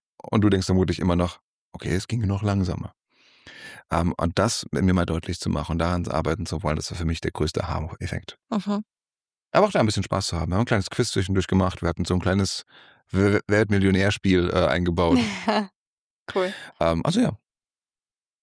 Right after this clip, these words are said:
Speaker 2: Und hattest Freude dran?
Speaker 1: Und ich hatte Freude dran. Und das Feedback war mega und ich war auch vorher mega aufgeregt. Aber es ist, mir macht das tatsächlich immer viel, viel Spaß,
Speaker 2: Mhm.
Speaker 1: muss ich sagen.
Speaker 2: Und ich finde, bei dir merkt man das auf der Bühne. Du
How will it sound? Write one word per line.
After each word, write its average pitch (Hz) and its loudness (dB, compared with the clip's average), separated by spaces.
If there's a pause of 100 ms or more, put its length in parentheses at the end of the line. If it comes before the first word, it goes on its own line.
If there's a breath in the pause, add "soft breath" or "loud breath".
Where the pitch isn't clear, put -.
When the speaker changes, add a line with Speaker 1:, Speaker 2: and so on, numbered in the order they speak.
(200)
Speaker 2:
Und 208 0
hattest 202 0
Freude 180 0
dran? 175 -4 (120)
Speaker 1:
Und 117 4
ich 127 4
hatte 165 4
Freude 151 2
dran. 82 -2
Und 85 -2
das 92 -4
Feedback 110 -2
war 87 0
mega 98 4
und 78 -2
ich - -6
war 69 -2
auch 85 -6
vorher 78 -2
mega 85 2
aufgeregt. 87 0 (100)
Aber 82 0
es 98 -8
ist, - -6 (1300 soft breath)
mir 113 4
macht 120 4
das 120 2
tatsächlich 104 0
immer 92 2
viel, 85 -2
viel 104 -8
Spaß, - -6 (320)
Speaker 2:
Mhm. 202 -4
Speaker 1:
muss - -2
ich - -6
sagen. - -8 (160)
Speaker 2:
Und 220 -2
ich - -4
finde, 240 4
bei 214 2
dir 208 2
merkt 208 0
man 208 -4
das 185 -4
auf - -4
der 185 -4
Bühne. 185 -6
Du 196 -4